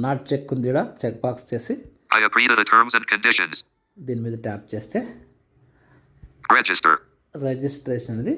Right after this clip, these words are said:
Speaker 2: Already have an account.
Speaker 1: కంప్లీట్ అయిపోతుంది. Already have an account.
Speaker 2: Login.
Speaker 1: లాగిన్. లాగిన్ మీద ట్యాప్ చేసి మనం ఫైన్ చూసాం కదా, మొబైల్ నంబర్, మొబైల్ నంబర్ ఎంటర్ చేసి ఓటీపీ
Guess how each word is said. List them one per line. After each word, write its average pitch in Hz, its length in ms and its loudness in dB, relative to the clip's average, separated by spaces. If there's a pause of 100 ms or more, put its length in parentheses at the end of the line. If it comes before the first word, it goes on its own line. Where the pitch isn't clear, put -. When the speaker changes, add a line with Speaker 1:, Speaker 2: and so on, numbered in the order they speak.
(140)
Speaker 2:
Already 117 340 2
have 110 160 2
an 107 100 -2
account. 104 300 2 (220)
Speaker 1:
కంప్లీట్ 135 360 -8
అయిపోతుంది. 98 420 -18 (180)
Already 170 280 4 (140)
have 170 160 0
an 165 100 0
account. 208 300 -2 (100)
Speaker 2:
Login. 95 320 4 (500)
Speaker 1:
లాగిన్. 120 380 -2
లాగిన్ 170 260 0
మీద 165 140 -2
ట్యాప్ 165 200 2
చేసి 180 180 -2
మనం 156 180 -2
ఫైన్ 175 240 2
చూసాం 156 280 0
కదా, 95 120 -6 (640)
మొబైల్ 156 340 6
నంబర్, 156 280 2 (480)
మొబైల్ 151 300 0
నంబర్ 151 240 0
ఎంటర్ 143 260 0
చేసి 143 220 -2 (580)
ఓటీపీ 151 320 2